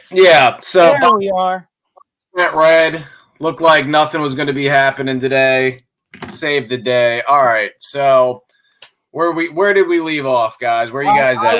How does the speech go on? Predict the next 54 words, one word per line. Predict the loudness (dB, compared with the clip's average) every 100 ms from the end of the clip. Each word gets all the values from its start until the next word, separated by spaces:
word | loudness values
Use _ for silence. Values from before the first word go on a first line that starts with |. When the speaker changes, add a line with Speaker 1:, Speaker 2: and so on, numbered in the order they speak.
| -2
Speaker 2:
went | -4
on | -4 -4
a, | -8 -6
I | -4
went | -4 -4
on | -8
a | -6
diatribe | -2 -2 -4 -6 -6 -6
about | -6 -6 -4
how | -4 -4
we | -6 -10
need | -14 -16 -16
to, | -8 -6 -6 -10 _
<laughs> | _ _
as | -4 -2
a | -6
country, | -6 -6 -4 -8
come | -6 -8 -8
together. | -8 -4 -2 -2 -6 _ _ -10
I've | -10 -8
seen | -10 -6
a | -4
lot | -4 0 0 0
of | -2 -6 -12 _ _ _
heinous | -4 -4 -6 -10
shit | -10 -10 -8
the | -8
last | -6 -4 -4
couple | -8 -8 -6
days | -4 -4 -8 _ _ _ _ -2
of | 0 0 -4 -4
everybody | -2 -2 -2 0 0 -2 -8 -12 _ _ _ _
wanting | -6 -4 -4 -8
to | -8
stay | -8 -8
divided. | -6 -4 -4 -4 -10 -14
And | -12 -6
my | -4 -4
message, | -4 -4 -6 -8
and | -6
I | -6
spoke | -6 -6 -6 -8
for | -12
you, | -8 -4
I | -4
did | -4 -8 -8
say | -6
I | -6
think | -8 -6
Aaron | -4 -4 -8
would | -12
say | -12 -12
the | -12
same. | -10 -10 -12